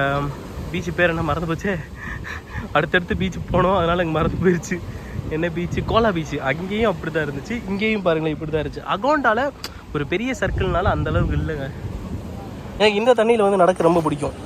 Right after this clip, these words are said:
ஏன்னா அந்த ரிவர் தண்ணினால பிரச்சனை இல்ல. இதுனா கடல் தண்ணியில குளிச்சோம்னா உப்பு அதிகமா, உப்பு அதிகமா இருக்குமா, அதனால வந்துட்டு ஒரு மாதிரி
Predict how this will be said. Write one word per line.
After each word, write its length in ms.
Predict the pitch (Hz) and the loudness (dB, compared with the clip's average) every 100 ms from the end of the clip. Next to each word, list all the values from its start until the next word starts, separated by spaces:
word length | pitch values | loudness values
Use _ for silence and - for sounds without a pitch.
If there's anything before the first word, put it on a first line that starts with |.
| - - - | -10 -8 0
ஏன்னா 140 | 180 175 | 6 6
அந்த 100 | 151 175 | 6 6
ரிவர் 240 | 262 254 | 6 6
தண்ணினால 320 | 202 180 185 160 170 160 | 2 4 4 6 4 2
பிரச்சனை 260 | 151 220 170 | -2 0 0
இல்ல. 100 | 143 - - - - - - - - 170 | -2 -6 -16 -18 -18 -16 -18 -18 -10 0
இதுனா 300 | 170 196 202 214 175 | 2 4 4 2 2
கடல் 200 | 180 262 | 2 2
தண்ணியில 200 | 240 196 | 0 -2
குளிச்சோம்னா 400 | 175 175 180 175 165 160 | -2 -6 -4 -2 -2 -2
உப்பு 160 | - 202 | 0 2
அதிகமா, 320 | 160 156 143 147 143 131 175 | 2 0 0 0 -2 -4 -4
உப்பு 160 | - 214 | 2 4
அதிகமா 280 | 214 226 196 160 | 4 0 0 -2
இருக்குமா, 300 | 135 147 160 131 - - - - 147 | -2 -2 0 -2 -6 -10 -10 -8 -2
அதனால 380 | 185 190 202 220 208 | -2 0 2 4 4
வந்துட்டு 300 | 190 190 202 202 185 170 143 143 - 160 | 2 -2 0 0 2 0 -2 -6 -8 -4
ஒரு 120 | 160 165 | 0 2
மாதிரி 460 | 202 240 240 233 | 4 4 2 0